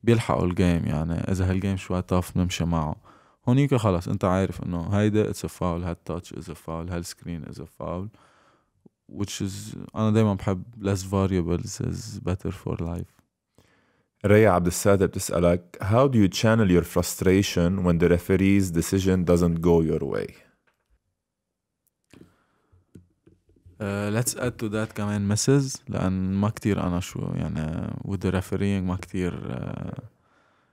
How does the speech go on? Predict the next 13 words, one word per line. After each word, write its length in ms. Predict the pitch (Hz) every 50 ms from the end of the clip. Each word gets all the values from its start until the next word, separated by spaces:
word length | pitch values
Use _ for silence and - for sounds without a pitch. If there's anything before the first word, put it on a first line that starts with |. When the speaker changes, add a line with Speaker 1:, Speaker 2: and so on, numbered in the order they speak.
| _ _ _ _ _ _
Speaker 1:
لأن 160 | - 78 82
بطلت 380 | 87 95 - - 113 107 - -
ألعب 240 | 101 95 78 76 -
كتير 320 | - - - 104 98 95
tough 360 | - - - 92 92 87 -
and 120 | 85 85 85
I 180 | 82 87 95
don't 240 | 92 98 95 95 98
go 160 | - 101 95
to 140 | 90 - -
the 120 | - 90 85
basket 680 | 90 87 98 - - - 95 - - _ _ - -
Speaker 2:
Okay. 400 | - - - - _ - - -